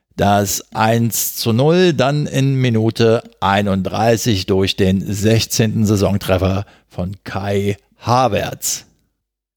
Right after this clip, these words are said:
In der achtundvierzigsten Minute ist Burgstaller dann frei vor Radetzky und erzielt das eins zu eins,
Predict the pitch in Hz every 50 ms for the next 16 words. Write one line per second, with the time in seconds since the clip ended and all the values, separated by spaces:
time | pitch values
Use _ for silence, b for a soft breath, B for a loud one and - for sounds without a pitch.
0 | _ _ _ _ - - 110 110 101 101 101 104 107 107 110 107 - - - 120
1 | 123 120 - - - 120 117 110 - - 117 113 117 - - - 110 101 - -
2 | - - 110 110 107 107 104 104 107 107 107 107 107 104 107 107 117 139 151 170
3 | 175 165 - - 139 135 139 143 147 143 131 - 123 120 107 92 95 98 107 117
4 | 127 131 117 - - 123 107 113 113 117 120 107 107 113 107 90 - - - 92
5 | 107 110 107 110 104 - - 110 101 98 95 98 95 95 95 101 104 104 104 104
6 | 117 123 135 131 - - - 131 123 127 127 117 120 113 107 95 - - - 113
7 | 107 107 95 98 95 92 87 - - - _ - 107 107 104 107 104 95 - -
8 | - - - - - 117 120 131 139 143 139 139 139 - -